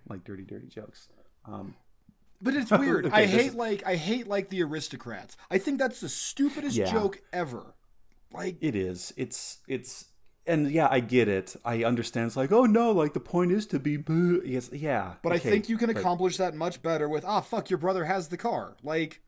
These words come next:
Speaker 1: Yeah,
Speaker 2: what was that? That was
Speaker 1: exactly.
Speaker 2: all of, like, twenty seconds of joke versus, like, and I know I'm just harping on one very,
Speaker 1: Five minutes or
Speaker 2: very
Speaker 1: whatever. Yeah.
Speaker 2: specific thing, but, like,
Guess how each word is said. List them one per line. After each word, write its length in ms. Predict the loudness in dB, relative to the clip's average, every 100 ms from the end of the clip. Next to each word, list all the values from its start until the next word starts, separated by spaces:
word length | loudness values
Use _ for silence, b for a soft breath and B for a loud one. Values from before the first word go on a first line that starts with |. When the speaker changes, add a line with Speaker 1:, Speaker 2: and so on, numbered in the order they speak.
| _ _ _ _ _ B 0
Speaker 1:
Yeah, 220 | 4 6
Speaker 2:
what 80 | 6
was 120 | 6
that? 120 | 6
That 100 | 6
was 80 | 6
Speaker 1:
exactly. 140 | 4
Speaker 2:
all 60 | 2
of, 60 | 2
like, 140 | -2
twenty 240 | -2 -4
seconds 340 | -2 -4 -4 -4
of 80 | -2
joke 280 | -2 -2
versus, 400 | -4 -8 -8 -8
like, 380 | -6 -4 -6 -10 _ _ _ -4
and 100 | -2
I 60 |
know 140 | 2 2
I'm 100 | 0
just 160 | -2
harping 320 | -4 -4 -4 -6
on 140 | -4
one 160 | -6 -6
very, 200 | -2 0
Speaker 1:
Five 200 | 2 2
minutes 360 | 0 0 0
or 40 | 2
Speaker 2:
very 200 | 4 2
Speaker 1:
whatever. 180 | -2 -6
Yeah. 40 |
Speaker 2:
specific 480 | -2 0 -2 -4 -10
thing, 340 | -4 -4 -4 -10
but, 140 | -12
like, 340 | -12 -10 -12